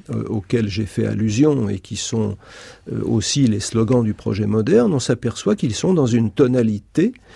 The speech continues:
tout à fait différente. Ce qui, euh, chez saint Paul, est une tâche, euh, confiée par une instance extérieure, voire par le grand extérieur qu'est Dieu,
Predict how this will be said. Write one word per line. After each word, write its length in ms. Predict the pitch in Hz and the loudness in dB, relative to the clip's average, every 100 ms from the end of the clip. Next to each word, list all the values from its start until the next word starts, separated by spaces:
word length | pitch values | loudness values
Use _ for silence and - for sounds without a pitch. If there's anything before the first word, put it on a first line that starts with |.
| - - | -20 -4
tout 140 | - 143 | -2 0
à 100 | 131 | 0
fait 160 | 117 175 | 2 0
différente. 720 | 139 139 160 196 180 - - - - - - | 0 -2 0 0 0 -2 -12 -20 -20 -20 -14
Ce 160 | - 139 | -2 -2
qui, 600 | 123 156 160 139 117 - | 0 0 2 4 4 0
euh, 400 | 110 113 110 110 | -2 0 0 0
chez 200 | - 113 | -2 -4
saint 260 | - 113 104 | -2 -2 0
Paul, 320 | 139 139 127 107 | 4 6 6 2
est 340 | 107 113 - | -2 -4 -4
une 180 | 107 104 | -4 0
tâche, 580 | 202 277 196 - - 104 | 2 2 0 -2 -4 -6
euh, 800 | 85 _ - _ _ - - - - | -10 _ -20 _ _ -20 -20 -16 0
confiée 540 | 143 123 - - 151 | 2 2 0 2 2
par 340 | - 117 107 107 | 2 0 2 0
une 140 | 104 | -2
instance 480 | 107 - 117 104 107 | -4 -2 -2 -2 -4
extérieure, 580 | 104 - 131 208 262 147 | -4 0 0 2 2 2
voire 240 | 110 110 | 0 -2
par 220 | - 98 | -4 -6
le 100 | 101 | -6
grand 320 | 107 131 123 | -2 -2 0
extérieur 720 | 110 - - 104 107 117 98 | -4 -6 -8 -4 -2 -2 -4
qu'est 160 | - 107 | -8 -6
Dieu, 260 | 95 185 | 0 0